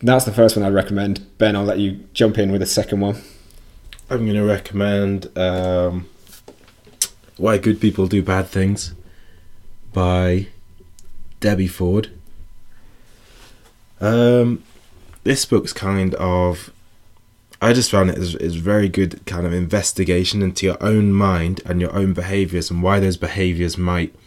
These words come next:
Speaker 2: crop up. So, for example, if you are binge eating, smoking, whatever, whatever the, whatever vice you have, it will kind of help you to figure out what underlying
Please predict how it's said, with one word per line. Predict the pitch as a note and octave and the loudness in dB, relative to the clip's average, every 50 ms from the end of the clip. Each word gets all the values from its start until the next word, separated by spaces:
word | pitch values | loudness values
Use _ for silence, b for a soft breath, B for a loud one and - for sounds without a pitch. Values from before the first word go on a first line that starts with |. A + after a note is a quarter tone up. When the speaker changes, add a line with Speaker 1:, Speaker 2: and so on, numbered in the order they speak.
| b b b _ _ _ _ _ _ - _ - - - - | b b b _ _ _ _ _ _ -20 _ -20 -20 -20 -16
Speaker 2:
crop | - - G#2 F#2 E2+ - - | -6 -2 -2 -2 0 0 -2
up. | F2+ D#2 - - | -4 -4 -4 -4
So, | - F#2+ F#2 | -2 -2 -2
for | F2+ G2+ | 0 0
example, | G2+ F2 A2 G#2+ G#2 G2+ - G2 F#2 | 0 2 2 2 2 2 2 0 -2
if | F#2 - - | -2 0 2
you | G2+ G#2+ G#2 | 2 4 4
are | G2+ G2 F#2+ F#2 F2+ F2+ F#2 b b b b b b b b b b b b b b b b b - - _ | 4 4 2 2 0 0 -2 b b b b b b b b b b b b b b b b b -20 -2 _
binge | G#2+ G#2+ G#2 G2+ F#2+ | 4 4 4 4 4
eating, | G2+ G2 F#2+ - G2+ F#2+ F#2+ F#2+ F#2 F#2 | 2 2 2 2 2 2 4 4 2 2
smoking, | - G2+ F#2+ F#2 F#2 F#2 - G2 F#2 F2+ | 0 0 2 0 0 0 0 0 0 0
whatever, | F#2+ G2 G#2 G2 F#2+ | 2 2 2 2 2
whatever | - G2+ G#2+ G#2+ A2+ G#2+ G#2+ G2+ | 2 2 2 2 2 2 2 2
the, | G2 G2+ F#2+ F2 F2 - - _ | 2 2 0 -2 -4 -10 -14 _
whatever | F#2+ F#2+ G#2+ F2 G#2+ G#2 G#2 G2 | -2 0 0 0 0 0 0 0
vice | F2 F#2 G2 F#2+ F#2+ F2+ - - | 0 2 2 2 2 2 0 0
you | G2 F2+ | 0 -2
have, | E2 - - F#2+ E2+ E2 F#2 G#2 - - - _ _ _ - b b b b b | -2 -2 -2 -2 -2 -2 -4 -6 -6 -10 -16 _ _ _ -20 b b b b b
it | - D2+ | -8 -4
will | D#2 E2 E2+ | -4 -4 -6
kind | - - - A#2 A#2 B2 B2+ B2+ A#2+ | -6 -8 -4 -2 0 0 2 0 0
of | - | 0
help | - G#2+ G2+ - - | 0 -2 -4 -2 -4
you | F2 E2+ | -6 -6
to | - - F#2 F2 F2 F2+ - - - _ _ _ _ _ _ _ _ _ _ | -4 -2 -2 0 0 -2 -4 -6 -10 _ _ _ _ _ _ _ _ _ _
figure | - - - A#2+ A2+ G#2 G#2 G2 | -20 -2 0 0 2 4 4 4
out | F#2 F2+ D#2+ - | 4 2 2 -2
what | A#1 D#2 E2 E2+ F#2 G2 G#2 G#2+ - - - _ _ _ _ _ _ _ _ _ _ _ - | -4 -6 -4 -2 0 0 0 0 -2 -6 -14 _ _ _ _ _ _ _ _ _ _ _ -2
underlying | G#2+ A2 A2 G#2+ G2+ G2 G2 F#2+ F#2 F#2 F#2 F#2 F#2 F#2 F2 | 2 2 4 4 4 4 4 2 2 2 2 2 2 0 -2